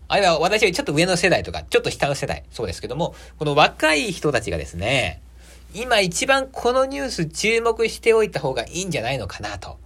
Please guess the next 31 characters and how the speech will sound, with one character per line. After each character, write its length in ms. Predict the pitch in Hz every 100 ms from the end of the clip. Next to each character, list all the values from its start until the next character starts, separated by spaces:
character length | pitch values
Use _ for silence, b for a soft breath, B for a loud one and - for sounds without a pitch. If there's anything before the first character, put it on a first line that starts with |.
| b b b
私 280 | - 160 170
自 220 | 175 185
身 40 | 170
が 100 | 120
思 140 | 135
っ 80 | 151
て 200 | - 147
い 60 |
る 100 | 147
ニ 120 | 139 160
ュ 60 |
ー 40 | 160
ス 100 | -
に 120 | 127
つ 160 | -
い 100 | 151
て 300 | 147 - 302 - -
お 120 | 113
話 280 | 127 120 -
を 80 | 180
し 60 |
て 80 | -
い 40 | 87
き 80 |
た 80 | -
い 60 | 82
と 80 | 78
思 100 | 73
い 40 |
ま 80 | 71
す。 180 | -